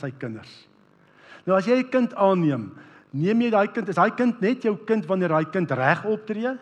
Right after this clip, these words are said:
Of neem jy daai kind aan met die regte optrede en ook die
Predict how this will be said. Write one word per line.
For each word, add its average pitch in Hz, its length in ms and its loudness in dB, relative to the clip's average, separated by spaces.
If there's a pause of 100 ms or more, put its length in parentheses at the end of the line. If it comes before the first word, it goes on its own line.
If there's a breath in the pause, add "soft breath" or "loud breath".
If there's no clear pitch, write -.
(520)
Of 151 160 -8
neem 185 220 0
jy 233 60 0
daai 202 180 -2
kind 202 260 -6
aan 190 200 -4
met 160 140 -2
die 151 120 0
regte 151 420 -2
optrede 214 480 0
en 226 160 0
ook 180 140 -4
die 180 140 -2